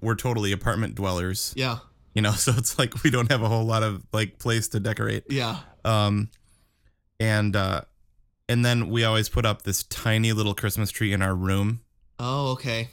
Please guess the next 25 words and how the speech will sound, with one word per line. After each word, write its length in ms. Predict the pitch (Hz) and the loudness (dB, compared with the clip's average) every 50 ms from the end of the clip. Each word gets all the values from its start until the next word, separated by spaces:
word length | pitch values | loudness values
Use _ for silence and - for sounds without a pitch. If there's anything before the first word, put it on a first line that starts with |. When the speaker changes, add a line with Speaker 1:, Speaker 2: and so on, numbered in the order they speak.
| _ _ _ _ - | _ _ _ _ -4
Speaker 1:
Um, 240 | 104 98 95 98 | -2 -2 0 0
with 140 | 95 90 - | -2 -4 -4
white 200 | - 101 98 90 | -4 -2 -2 -2
lights 300 | 73 92 92 90 - - | -2 -2 -2 -2 -2 -2
on 140 | 107 101 95 | -2 0 0
it. 140 | 98 - - | -2 -2 -2
That, 200 | - 95 - - 80 | -2 -4 -2 -2 0
that 200 | 107 104 101 - | 0 0 0 0
just, 320 | - 95 - - - - - - - - _ - | -2 -2 -2 -4 -6 -8 -12 -20 -20 -14 _ -4
I 80 | 95 92 | -4 -2
love 420 | 95 95 95 90 82 85 85 - | -2 -4 -4 -4 -4 -4 -6 -6
that. 260 | - 78 65 58 - - - | -6 -6 -6 -6 -8 -8 -4
Speaker 2:
Yeah, 240 | 131 143 143 135 - | -4 -2 -2 -2 -4
we've 220 | - 135 151 156 143 | -4 -4 -4 -4 -4
never 220 | 156 143 139 135 | -4 -4 -4 -4
done 240 | 131 127 123 120 123 | -4 -4 -4 -4 -2
that, 260 | 135 139 147 147 - | -2 -2 -2 -4 -6
and 100 | - 123 123 | -6 -6 -6
I 60 | 123 | -6
started 300 | 123 - 131 123 120 120 | -4 -6 -6 -6 -6 -6
getting 300 | 120 117 113 117 120 117 | -6 -6 -6 -6 -8 -8
a 40 | 123 | -8
hankering 460 | 131 131 120 113 - 113 113 117 117 | -8 -8 -8 -8 -8 -8 -10 -10 -10
for 140 | - - 113 | -10 -10 -8
that 280 | 113 104 95 - - | -8 -8 -8 -10 -12